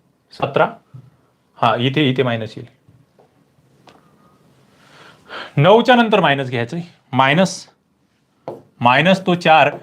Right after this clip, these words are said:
प्लस सी म्हणजे काय सांगितलंय मी तुम्हाला, सी म्हणजे शंभर. काय म्हटलोय?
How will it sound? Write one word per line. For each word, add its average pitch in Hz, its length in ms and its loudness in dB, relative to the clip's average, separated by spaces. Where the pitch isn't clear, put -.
प्लस 254 340 4
सी 220 100 -2
म्हणजे 233 200 2
काय 214 160 4
सांगितलंय 151 380 2
मी 143 80 -2
तुम्हाला, 123 220 -4
सी 175 160 -2
म्हणजे 170 220 2
शंभर. 120 400 0
काय 151 100 2
म्हटलोय? 165 240 0